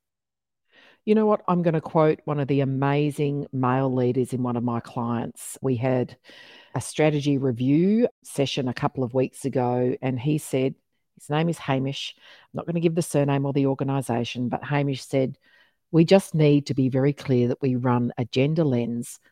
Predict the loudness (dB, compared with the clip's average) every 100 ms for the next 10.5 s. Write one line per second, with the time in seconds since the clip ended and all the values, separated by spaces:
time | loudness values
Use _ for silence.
0 | _ -4 -2 -4 -4 -2 -2 -4 -6 -6
1 | -4 -6 -4 -6 -4 -8 -14 _ _ _
2 | _ _ 4 4 4 4 4 2 _ _
3 | _ _ 4 8 8 6 4 0 0 -4
4 | 0 2 4 4 4 0 0 0 0 -8
5 | -20 _ _ _ _ _ -2 2 4 4
6 | 2 -2 -8 -6 -6 -2 -2 -2 -4 -2
7 | -4 -2 -2 -2 0 -2 -2 -4 -2 0
8 | 0 -2 -6 -6 -6 -4 -8 -8 -8 -6
9 | -8 -8 -10 -10 -12 -12 -14 -20 -20 _
10 | _ -6 -4 -6